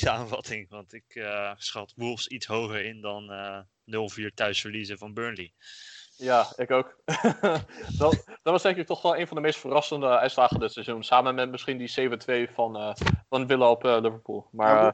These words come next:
Speaker 3: Wolves is zo wisselvallig als het weer in Nederland.
Speaker 1: Ja, ja, het is, eh, het is eigenlijk echt gewoon niet, je ver-, verwacht niet zo'n seizoen van Wolves. Zeker niet na de afgelopen, eh, twee seizoenen dat ze gewoon,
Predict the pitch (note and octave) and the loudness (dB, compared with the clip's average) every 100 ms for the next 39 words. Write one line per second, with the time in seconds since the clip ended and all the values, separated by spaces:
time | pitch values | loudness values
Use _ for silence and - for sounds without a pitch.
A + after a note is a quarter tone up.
0 | - F#3+ G#3 - F3 F#3 F3 D3+ G3+ G3+ | 2 -6 -4 -2 0 2 2 4 6 6
1 | G#3 - D#3+ D#3 D3+ E3+ D#3+ E3 C#3+ A#2 | 4 0 -4 -4 2 2 2 0 0 0
2 | A#2+ - _ _ _ _ _ - A#2+ A#2 | -2 -10 _ _ _ _ _ 4 6 6
3 | G#2+ - _ _ _ _ - G2 F#2 A2+ | 4 0 _ _ _ _ -16 -14 -14 -14
4 | G2 - G2 F#2 F#2 F#2 _ _ _ _ | -14 -12 -12 -14 -16 -20 _ _ _ _
5 | _ _ _ _ C#3 B2+ B2 D3+ - - | _ _ _ _ -4 0 0 0 -2 -4
6 | D3+ - - D3 D#3 E3+ - C3 C3 C#3 | -4 -6 0 0 0 -6 -10 -10 -8 -8
7 | D3 C3 C3 D#3+ - D#3 D#3+ D#3 C#3 C#3 | -8 -4 2 2 2 -4 -4 -2 -2 -2
8 | C3+ D3+ E3+ C#3 A2 G#2+ F#2 - B2+ C3 | -2 -2 -6 -8 -6 -6 -6 -4 -4 -6
9 | B2+ A2+ A#2+ A2+ G#2+ - A#2+ A#2 A#2 A2+ | -10 -4 -2 0 -2 -4 -4 -4 -4 -2
10 | G#2 G2+ G2+ G2 F#2 _ _ _ _ _ | 0 0 0 -2 -8 _ _ _ _ _
11 | - A2 G2+ G2+ G2+ G#2 F#2+ F#2+ - G2+ | -2 0 0 -4 -6 -8 -10 -8 -8 -6
12 | G2 F#2 | -8 -10